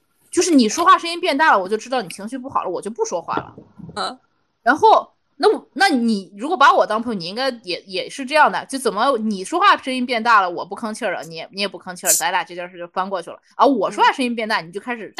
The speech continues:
Speaker 1: 当着所有人面去质疑我的一个专业性，凭啥呢？
Speaker 2: <laughs> 他就是想气死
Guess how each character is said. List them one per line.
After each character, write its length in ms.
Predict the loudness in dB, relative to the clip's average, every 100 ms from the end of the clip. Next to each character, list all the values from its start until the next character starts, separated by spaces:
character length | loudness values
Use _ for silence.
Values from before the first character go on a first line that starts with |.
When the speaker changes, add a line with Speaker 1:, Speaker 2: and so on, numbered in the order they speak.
| 0
Speaker 1:
当 180 | 0 0
着 60 |
所 180 | -2 -2
有 40 | -2
人 140 | -4
面 160 | -8 -8
去 100 | -10
质 200 | -10 -6
疑 60 |
我 140 | -6 -6
的 80 | -8
一 20 |
个 60 |
专 200 | -6 -4
业 140 | -4 -6
性， 160 | -10 -18 -20 -12
凭 200 | -4 2
啥 180 | 2
呢？ 160 | 2 -8 -20
Speaker 2:
<laughs> 160 | -20 _
他 100 | -6
就 100 | -2 0
是 120 | 2
想 160 | 0
气 100 | 0
死 80 | 2